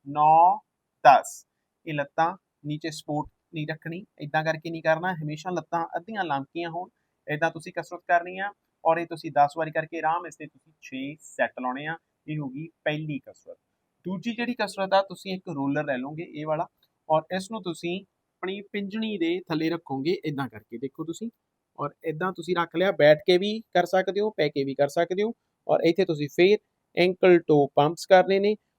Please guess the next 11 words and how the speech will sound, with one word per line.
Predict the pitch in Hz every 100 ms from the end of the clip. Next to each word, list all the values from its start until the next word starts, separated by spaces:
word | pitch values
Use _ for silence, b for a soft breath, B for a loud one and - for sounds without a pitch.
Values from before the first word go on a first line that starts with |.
| _
ਔਰ | 147 151 160
ਇਸ | 185 208
ਨੂੰ | 202
ਵੀ | 170
ਤੁਸੀਂ | 151 147 147
ਗਿਣ | 127 139 135
ਕੇ | - 170 202 _ -
ਦਸ | 147 143
ਵਾਰੀ | 175 175
ਕਰਨਾ। | 180 175 175 196 - _ -
ਇੱਕ, | 156 160 -